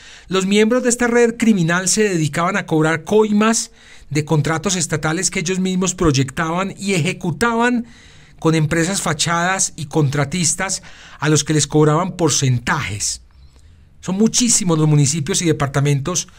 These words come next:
afectados por el actuar delictivo de esta banda. Una de las llamadas que interceptó la Fiscalía en la investigación de este caso, por el que ya han sido capturadas diez personas, ocurrió entre Juan Sebastián Vargas,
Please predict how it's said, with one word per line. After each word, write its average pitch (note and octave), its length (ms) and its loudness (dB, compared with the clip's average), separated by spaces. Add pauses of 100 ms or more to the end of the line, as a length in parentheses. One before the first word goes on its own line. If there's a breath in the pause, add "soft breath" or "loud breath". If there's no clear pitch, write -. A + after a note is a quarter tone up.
(380 loud breath)
afectados E3+ 880 -2 (360 soft breath)
por E3 200 2
el D3+ 100 4
actuar D#3 640 -2 (100)
delictivo E3 680 2
de D#3+ 60 4
esta D3+ 200 0
banda. G#2+ 480 -4 (960 soft breath)
Una D4 280 2
de D#4 80 0
las A#3 160 0
llamadas F#3+ 460 0
que G#3 80 -2
interceptó D#3+ 420 -2
la G3 120 -2
Fiscalía D#3 760 -2 (100)
en C#3 120 -4
la C#3 60 0
investigación C3+ 720 0
de F3 60 -2
este F#3+ 200 -4
caso, E3 420 -4 (120)
por C#3 180 -4
el A2+ 120 -6
que B2+ 140 -8
ya C3+ 320 -4 (560 loud breath)
han D3 160 -2
sido A#3+ 360 2
capturadas D3 500 0
diez F3 180 -4
personas, F3 640 -2 (800 soft breath)
ocurrió A3+ 760 2
entre A#3 360 0
Juan F#3 260 -2
Sebastián F#3 640 0
Vargas, G3+ 720 -2